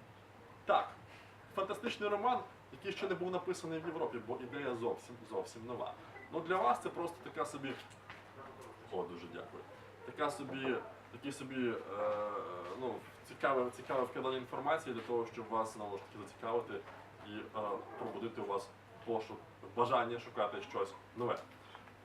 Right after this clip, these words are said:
Ну і перед тим, як ми перейдемо вже, власне, до презентації Роману, я присягаюсь, це останній слайд про фізику. Так ось,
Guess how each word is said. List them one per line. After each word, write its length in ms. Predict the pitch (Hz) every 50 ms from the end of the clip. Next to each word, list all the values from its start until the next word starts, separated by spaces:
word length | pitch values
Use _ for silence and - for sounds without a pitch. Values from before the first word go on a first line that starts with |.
| - - - - - - 226 226 214 - - 240 240 240 - - - - - - - - - - - - - - - - - - - - -
Ну 100 | 151 180
і 40 |
перед 240 | 170 190 208 202 208
тим, 160 | 226 220 208
як 140 | 196 180 -
ми 120 | 175 190 180
перейдемо 520 | - 175 180 175 165 175 196 175 165 156
вже, 140 | 123 123 139
власне, 360 | 135 160 165 156 156 - 135
до 100 | 127 131
презентації 680 | - 151 147 147 127 - 143 131 127 123 - 127 120
Роману, 420 | 117 113 120 156 202 208 - 127 113
я 180 | 113 131 127 127 - - - - - - - - - - - - - - -
присягаюсь, 560 | 151 147 147 - 165 156 151 147 - 117 -
це 120 | - -
останній 420 | 135 127 - - 143 131 110 107 104 -
слайд 180 | 113 104 95 92
про 120 | - -
фізику. 360 | - - 170 - 113 98 98 95 - - - - - - - - - - - - 240 - - - - - - - - - - - 330 330 - - 349 - - - - - - - - - - - - 392 - - - - - - - - - - - - - - - - - - - - - - - - - - - - - - - - - - - - - - - - - - - - - - - - - - - - - - - - - -
Так 100 | - - -
ось, 200 | - 120 104